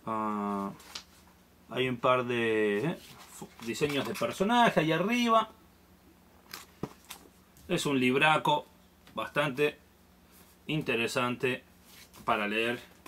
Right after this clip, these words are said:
y enterarse de cómo se hizo Civil War, cuál es el detrás de escena, el detrás de cámara, si querés, ah, en una edición muy bonita para coleccionar.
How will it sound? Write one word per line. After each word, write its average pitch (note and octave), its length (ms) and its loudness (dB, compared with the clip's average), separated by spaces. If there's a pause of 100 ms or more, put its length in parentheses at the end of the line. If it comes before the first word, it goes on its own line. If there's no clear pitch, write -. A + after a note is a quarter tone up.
(600)
y A2+ 260 -4 (100)
enterarse A2 800 -4 (340)
de G#2+ 160 -4
cómo G3 240 8
se D3+ 160 6
hizo D#3 240 6
Civil B2+ 300 2
War, D#3 480 6
cuál D3 260 4
es D3 160 6
el C3 120 2
detrás C3+ 360 2
de B2+ 280 6 (440)
escena, F3 380 4
el C3 60 2
detrás C3+ 280 4
de B2+ 80 0
cámara, D#3+ 360 6
si A#2 160 -6
querés, D#3 420 0 (720)
ah, B2 160 2
en B2+ 80 2
una C3+ 160 4
edición B2 280 2
muy C#3+ 280 4
bonita B2 500 2 (1000)
para A2 420 2 (300)
coleccionar. G2+ 560 -6